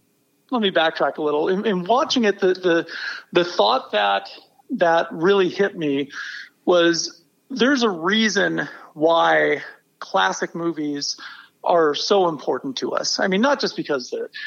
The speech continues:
they're, you know, wonderfully acted and, and timeless stories and these kind of things, but because they, they reflect the, the history that, that tends to repeat itself. And, and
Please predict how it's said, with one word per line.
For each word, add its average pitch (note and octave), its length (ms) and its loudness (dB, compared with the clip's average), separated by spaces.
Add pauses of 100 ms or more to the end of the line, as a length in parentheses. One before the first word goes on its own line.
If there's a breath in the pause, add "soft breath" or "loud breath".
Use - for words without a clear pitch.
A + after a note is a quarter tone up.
(320 loud breath)
they're, - 240 -2 (260)
you A#3+ 120 -4
know, - 80 0
wonderfully F3+ 580 2
acted E3 480 0
and, C3 260 -10
and C3 200 -6
timeless F3 480 2
stories D#3 420 0
and D3 100 -4
these F3 160 0
kind D#3+ 160 -4
of C#3 80 -6
things, C#3+ 260 -4
but F3 180 0
because F3+ 520 0 (520 loud breath)
they, F#3 320 4
they F3+ 440 2 (100)
reflect G#3 880 -2 (540)
the, F#3+ 300 0
the F3 180 0
history A3 560 0
that, E3+ 280 0
that E3+ 160 0
tends G3 340 -2
to F3+ 100 -6
repeat E3+ 380 0
itself. F3+ 560 0
And, F3+ 380 2
and E3 300 0